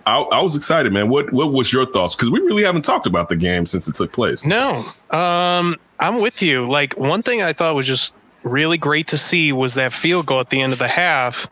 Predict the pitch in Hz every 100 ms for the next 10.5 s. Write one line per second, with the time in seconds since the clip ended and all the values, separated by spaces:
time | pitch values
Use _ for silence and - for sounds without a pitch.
0 | - _ _ - 165 165 147 - 131 -
1 | 175 151 - 214 240 151 151 - 226 277
2 | 233 - 185 185 185 175 - 147 147 151
3 | - 165 156 143 143 139 131 160 - 156
4 | 185 - 147 120 127 117 107 120 123 131
5 | 143 139 143 151 147 - 170 - 143 123
6 | 135 127 117 - - - - 214 220 185
7 | 170 185 160 131 180 175 143 143 127 143
8 | 139 135 139 131 127 135 - 165 - 156
9 | 135 127 - - 185 185 156 135 156 135
10 | 151 185 143 151